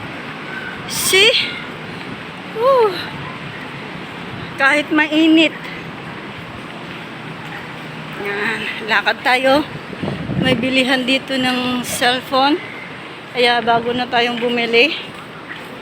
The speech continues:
Pag tayo naka-recover na. Kaya yan, lakad-lakad muna tayo ng konti dito. At,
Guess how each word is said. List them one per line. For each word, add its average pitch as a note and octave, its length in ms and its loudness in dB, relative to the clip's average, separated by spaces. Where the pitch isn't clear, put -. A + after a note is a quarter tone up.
Pag A3+ 240 -6
tayo A#3+ 240 6
naka-recover A#3 880 4
na. A#3 160 4
Kaya G#3 140 2
yan, B3 340 6
lakad-lakad A#3+ 640 4
muna B3 300 4
tayo A3+ 260 4
ng A#3 160 0
konti A3+ 320 0
dito. A3 320 4
At, A3+ 200 4